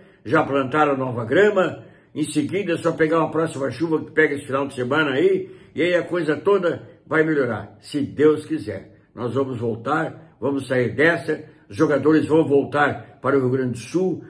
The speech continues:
para rever seus familiares, matar a saudade de suas famílias, enfim, ficar com as suas famílias e depois voltar a jogar futebol tranquilamente, tanto com a camisa do Grêmio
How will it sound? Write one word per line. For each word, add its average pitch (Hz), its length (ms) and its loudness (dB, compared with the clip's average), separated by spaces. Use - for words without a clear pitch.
para 147 160 0
rever 139 360 2
seus 131 240 -4
familiares, 143 760 2
matar 143 300 -2
a 147 100 -2
saudade 127 600 -2
de - 80 -18
suas 131 260 -10
famílias, 151 600 -2
enfim, 151 600 -2
ficar 180 440 2
com 156 100 -6
as 139 100 -6
suas 156 200 -2
famílias 170 520 2
e 151 80 -10
depois 160 360 -2
voltar 156 380 0
a 151 60 2
jogar 139 320 -4
futebol 131 560 -4
tranquilamente, 135 1000 2
tanto 180 280 2
com 151 100 -2
a 143 100 -4
camisa 131 360 -2
do 117 100 -6
Grêmio 151 580 -2